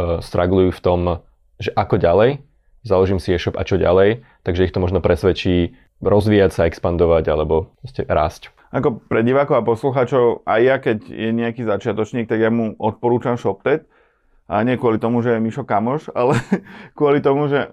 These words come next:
Speaker 2: že čím je väčšia tá platforma, tým väčšie má možnosti ako keby podporovať tie, tých svojich užívateľov. Lebo keď je nejaká menšia platforma, oni môžu nejaké veci robiť lepšie ako ShopTet. Takže ShopTet tiež nie je úplne dokonalý,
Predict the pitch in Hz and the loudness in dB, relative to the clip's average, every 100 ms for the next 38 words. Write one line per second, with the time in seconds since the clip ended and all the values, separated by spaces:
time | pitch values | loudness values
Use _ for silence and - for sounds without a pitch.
0 | - - 123 117 175 175 139 135 170 170 | -10 -6 -4 -4 -4 0 2 2 2 2
1 | 147 120 107 113 123 139 156 156 131 120 | 2 2 -2 0 -2 0 -2 -4 -6 -4
2 | 117 131 135 143 123 120 113 123 135 143 | 0 -2 -2 -2 0 0 0 0 0 0
3 | 151 147 - 107 107 - 123 113 131 135 | -2 -4 -4 -2 -2 -2 -2 0 -2 -2
4 | - 123 110 107 - 110 107 - 113 - | 0 2 2 0 -2 -6 -6 -6 -8 -2
5 | 120 113 117 120 98 92 92 101 - - | 0 2 0 0 0 0 -4 -4 -10 -20
6 | - 117 123 139 139 110 139 143 156 117 | -6 -2 0 0 0 -2 -2 -2 0 0
7 | 110 135 139 139 135 156 147 - 156 175 | 0 -2 0 -2 0 0 0 -2 -2 -2
8 | 202 175 147 127 131 120 120 131 113 110 | -4 -4 -2 -2 -2 -2 -2 0 0 0
9 | 107 117 - 95 - 92 90 - 85 - | 0 -2 -2 -4 -4 -8 -10 -8 -8 -10
10 | - 80 95 95 110 - 98 117 107 104 | -16 -12 -10 -6 -6 -6 -4 -2 -2 -2
11 | 101 104 107 104 110 120 92 98 | -4 -4 -4 -2 -2 -2 -2 -4